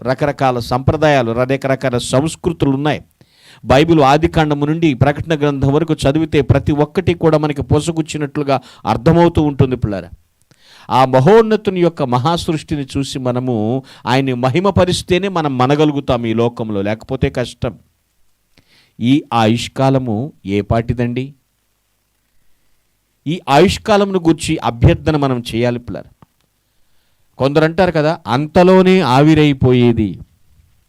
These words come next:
గడ్డి పువ్వు లాంటిది, నీటి బుడగ లాంటిది, ఏ పాటిది ఈ జీవం, ఏ పాటిది?"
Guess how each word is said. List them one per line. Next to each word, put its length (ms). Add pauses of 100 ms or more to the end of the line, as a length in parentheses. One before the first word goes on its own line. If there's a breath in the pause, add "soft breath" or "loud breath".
(840 soft breath)
గడ్డి 260
పువ్వు 320
లాంటిది, 720 (720 soft breath)
నీటి 360
బుడగ 420
లాంటిది, 800 (840)
ఏ 240
పాటిది 500
ఈ 160
జీవం, 420
ఏ 140
పాటిది?" 520